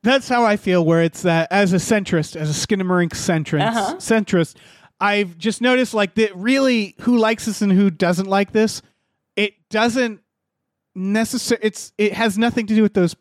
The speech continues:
Speaker 1: who they are, it feels
Speaker 2: Mm-hmm.
Speaker 1: like.
Speaker 2: Yeah.
Speaker 1: Where, uh, it's interesting where it's like, I'm sure there's people who are like, "I like experimental shit, and I didn't like this."
Speaker 2: Mm-hmm.
Speaker 1: Um,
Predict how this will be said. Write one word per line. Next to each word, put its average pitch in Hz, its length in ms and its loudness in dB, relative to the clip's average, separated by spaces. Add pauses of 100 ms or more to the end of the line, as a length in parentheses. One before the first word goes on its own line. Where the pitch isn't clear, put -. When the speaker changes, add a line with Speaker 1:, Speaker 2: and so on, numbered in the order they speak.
(280)
Speaker 1:
who 196 120 2
they 165 180 2
are, 190 260 2
it 247 80 0 (120)
feels 269 180 2
Speaker 2:
Mm-hmm. 349 60 -2
Speaker 1:
like. 262 300 -2
Speaker 2:
Yeah. 214 240 -2 (140)
Speaker 1:
Where, 208 360 0 (460)
uh, 214 200 0
it's 226 200 -2
interesting 240 460 -2
where 196 120 0
it's 190 140 -4
like, 190 160 -2
I'm 208 180 -2
sure 269 160 -2
there's 254 160 -4
people 233 240 -6
who 208 60 2
are 202 80 4
like, 185 220 0
"I 247 120 0
like 277 260 -2
experimental 143 640 -8
shit, 147 340 -6
and 175 100 -4
I 185 80 0
didn't 233 200 -2
like 147 220 -4
this." - 300 -16
Speaker 2:
Mm-hmm. 262 300 -2 (120)
Speaker 1:
Um, 185 320 -2